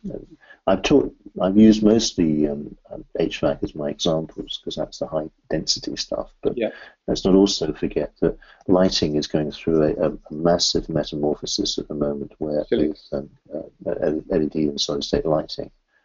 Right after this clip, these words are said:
Speaker 1: Um, but also people are using the, that to change the way that the lighting is controlled and make the control of the lighting far more intelligent and interactive. And then your lighting can also be subject to the same levels of diagnostics and participation in smart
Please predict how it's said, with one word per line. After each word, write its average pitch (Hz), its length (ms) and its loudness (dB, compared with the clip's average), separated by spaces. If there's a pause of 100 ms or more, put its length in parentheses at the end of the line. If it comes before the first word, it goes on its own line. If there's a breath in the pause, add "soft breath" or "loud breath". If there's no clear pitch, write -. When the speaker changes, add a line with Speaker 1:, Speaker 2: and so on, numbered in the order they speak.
(360 soft breath)
Speaker 1:
Um, 85 300 2
but 101 200 2
also 110 380 4
people 87 320 0
are - 20 4
using 85 400 4
the, 76 140 -2 (320)
that 82 220 0 (260)
to 80 340 0 (540 soft breath)
change 101 480 4
the 87 80 2
way 82 240 2
that - 160 -6
the 80 80 2
lighting 82 420 -2
is 73 120 -4
controlled 76 680 -4
and 82 100 -10
make 78 200 -4
the 76 80 -6
control 78 400 -2
of 73 80 -4
the 78 80 -2
lighting 80 480 -2
far 76 260 -6
more 71 180 -4
intelligent 73 680 -4
and - 100 -10
interactive. - 840 -6 (680 soft breath)
And 87 120 2
then 90 140 6
your 82 160 8
lighting 85 400 2
can 80 140 -4
also 85 280 0
be - 160 -4
subject - 380 0
to - 60 -10
the 80 60 -2
same 76 300 -2
levels 73 320 -2
of 76 100 -6
diagnostics 76 800 -4
and 73 220 -12
participation - 760 -8
in 69 80 -12
smart 73 320 -8